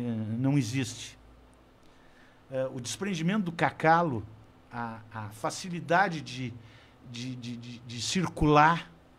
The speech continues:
dentro de um vestiário, é, o pragmatismo do Rafael Bandeira, eu, eu, eu, o, a seriedade, a serenidade do Adalberto Praz, esses caras, to-, eu aprendi com todos esses caras aí. Eu, eu não gosto muito de citar nome, porque eu posso cometer um erro com,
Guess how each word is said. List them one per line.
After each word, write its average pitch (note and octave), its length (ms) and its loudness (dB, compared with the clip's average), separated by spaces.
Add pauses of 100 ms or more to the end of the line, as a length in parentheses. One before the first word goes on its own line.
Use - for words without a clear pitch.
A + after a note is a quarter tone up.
(420)
dentro C#3+ 260 -4
de B2+ 80 -4
um A#2+ 60 -2
vestiário, C3 680 -2 (600)
é, B2 260 -8 (480)
o - 40 -14
pragmatismo F3+ 880 -2
do - 100 -6
Rafael D3 320 0
Bandeira, C#3+ 320 0
eu, D#3+ 160 2
eu, E3 220 2
eu, D#3+ 240 2 (480)
o, D#3+ 100 -6 (100)
a B2 80 -2
seriedade, D#3 800 0
a B2+ 40 -6
serenidade E3+ 1080 4
do C#3+ 180 4
Adalberto C#3+ 520 4
Praz, D#3+ 520 0 (440)
esses D#3 320 -6
caras, A#3+ 340 2
to-, A#3 280 -6
eu G#3+ 160 4
aprendi A3 380 0
com A3 120 -6
todos A#3+ 280 0
esses - 140 -8
caras E3+ 300 4
aí. E3 160 2 (200)
Eu, F3 160 2
eu F#3+ 80 4
não G3 100 4
gosto A#3+ 260 2
muito A#3 180 2
de - 60 -8
citar F3+ 240 4
nome, G3+ 180 4
porque F3 160 -2
eu F3+ 60 6
posso F#3+ 300 2
cometer F#3 320 2
um E3+ 140 4
erro F3 200 0
com, C#3 220 0